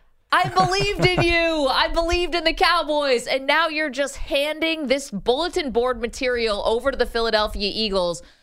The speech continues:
Speaker 2: Not even this week they're not playing. You gotta wait a week to let all this drama build. And now Micah Parsons has done what no one in sports should ever do. You can never hand
Speaker 1: Hmm.
Speaker 2: the favorite,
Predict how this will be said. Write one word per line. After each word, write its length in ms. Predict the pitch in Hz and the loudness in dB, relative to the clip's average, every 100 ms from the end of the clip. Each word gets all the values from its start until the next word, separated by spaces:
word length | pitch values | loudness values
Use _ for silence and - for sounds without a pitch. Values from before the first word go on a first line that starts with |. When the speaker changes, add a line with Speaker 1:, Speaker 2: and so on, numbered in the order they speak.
| _ _ | _ _
Speaker 2:
Not 260 | 185 240 381 | -2 0 0
even 280 | 392 269 208 | 0 -2 0
this 240 | 254 392 | 0 0
week 160 | 240 220 | -2 0
they're 100 | 208 | 2
not 220 | 190 185 | 2 0
playing. 300 | - 175 180 | 0 -2 0
You 100 | 233 | -2
gotta 240 | 294 240 190 | 0 0 -2
wait 380 | 175 254 359 | 0 0 0
a 40 | 302 | -2
week 340 | 202 196 185 | -2 -4 -4
to 100 | 208 | -6
let 200 | 196 233 | 0 2
all 180 | 240 247 | 2 0
this 200 | 233 196 | -2 -4
drama 560 | 170 180 202 262 233 180 | -6 0 2 2 2 -2
build. 560 | 185 202 240 190 175 - _ _ | -2 0 0 -2 -6 -14 _ _
And 160 | - 220 | -2 2
now 160 | 247 247 | 2 4
Micah 300 | 262 262 254 | 2 2 -2
Parsons 680 | 254 262 254 220 190 185 - - | 0 0 -2 -4 -4 -8 -14 -2
has 240 | 240 208 | -2 2
done 420 | 226 226 220 214 - | 2 2 0 -2 -6
what 340 | 190 214 202 | -2 0 0
no 220 | 202 233 | 0 0
one 200 | 294 311 | 0 -2
in 100 | 285 | -4
sports 400 | 254 - 226 220 | -6 -4 -4 -2
should 200 | - 202 - | -4 0 0
ever 300 | 190 196 180 | 0 0 -2
do. 340 | 170 147 127 _ _ _ _ _ - | -2 -4 -6 _ _ _ _ _ -6
You 200 | 220 247 | -4 -4
can 360 | - 269 254 | -2 -2 2
never 440 | 262 311 349 381 381 | 2 2 0 0 -2
hand 600 | - 302 254 247 240 220 | -4 -2 0 0 0 -2
Speaker 1:
Hmm. 40 | |
Speaker 2:
the 120 | - 180 | -4 -6
favorite, 840 | - - 254 277 196 160 131 | -4 0 0 0 -4 -4 -4